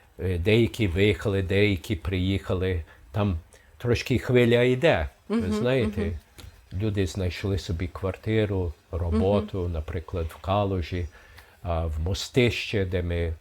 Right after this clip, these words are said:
Speaker 2: Мгм.
Speaker 1: був п-, збудований перший наш прихисток. Дві, а, жінки знайшли собі роботу, виїхали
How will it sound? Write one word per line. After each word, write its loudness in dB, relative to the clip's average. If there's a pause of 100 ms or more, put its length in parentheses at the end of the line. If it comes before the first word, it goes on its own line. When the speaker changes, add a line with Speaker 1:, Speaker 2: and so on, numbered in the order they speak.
Speaker 2:
Мгм. -6 (260)
Speaker 1:
був -6 (200)
п-, -6
збудований -2
перший -4
наш -6
прихисток. -4 (640)
Дві, 0
а, -2 (440)
жінки 2
знайшли -2
собі -4 (100)
роботу, -4 (340)
виїхали 0